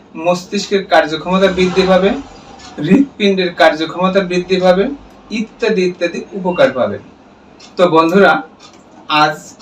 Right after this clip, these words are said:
এ পর্যন্তই আমার কথাগুলো। যদি কোথাও বুঝতে অসুবিধা হয় অথবা বিস্তারিত জানতে কমেন্ট করুন। সর্বোপরি আমাদের শরীরে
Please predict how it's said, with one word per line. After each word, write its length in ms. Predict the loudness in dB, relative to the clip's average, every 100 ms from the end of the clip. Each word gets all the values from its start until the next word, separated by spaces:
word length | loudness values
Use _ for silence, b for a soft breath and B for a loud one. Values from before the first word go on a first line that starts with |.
| -12
এ 120 | -8 -4
পর্যন্তই 600 | -4 -2 -2 -2 -4 -6 -10 -20 -20 -20 -12
আমার 260 | -4 -2 0
কথাগুলো। 540 | 0 -2 -4 -4 -4 -8 -14 -20 _ -20 -2
যদি 340 | 2 2 2
কোথাও 420 | -4 -6 -4 -4 -4
বুঝতে 300 | -8 -4 0
অসুবিধা 520 | 0 -2 -6 0 2
হয় 220 | 2 -2 -8 -6
অথবা 440 | -4 0 0 -2 -4 -16 -20 -20
বিস্তারিত 520 | -10 -8 -8 -8 -6
জানতে 500 | -4 -2 -4 -6 -8 -10 -16 -20 -4
কমেন্ট 360 | -4 -2 -4 -6
করুন। 160 | -12 -16 -20
সর্বোপরি 640 | -2 0 0 -2 -4 -6 -8 -14 _ -20 -20 -20 -20 -8
আমাদের 320 | 0 2 2
শরীরে 400 | -2 -6 -4 -6